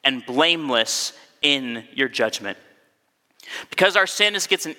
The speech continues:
infinite, perfect, holy, righteous, majestic, glor-, glorious King, because of that, God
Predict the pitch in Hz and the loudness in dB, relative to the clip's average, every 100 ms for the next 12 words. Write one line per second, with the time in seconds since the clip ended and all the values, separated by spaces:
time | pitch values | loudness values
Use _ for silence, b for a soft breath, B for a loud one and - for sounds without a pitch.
0 | - 220 - 214 202 - 214 214 226 220 | -2 -2 0 0 0 2 4 4 2 0
1 | - 202 214 214 220 156 147 190 214 214 | 0 2 2 2 -4 0 4 4 4 -6
2 | - 165 143 139 165 196 - 202 147 139 | -4 -4 -2 2 4 2 0 -4 -2 -8
3 | 147 175 190 214 214 - B B B B | 0 4 6 4 2 -2 B B B B
4 | B 127 156 196 214 208 190 - 190 190 | B 0 4 6 4 2 0 -2 -2 -2
5 | 220 - _ _ _ _ _ _ _ _ | -4 -18 _ _ _ _ _ _ _ _
6 | _ _ _ _ _ - - 180 196 220 | _ _ _ _ _ -18 -4 0 0 0
7 | 156 139 131 - - B B 135 120 196 | 4 6 4 2 -8 B B -6 2 4
8 | 185 139 123 | 6 4 2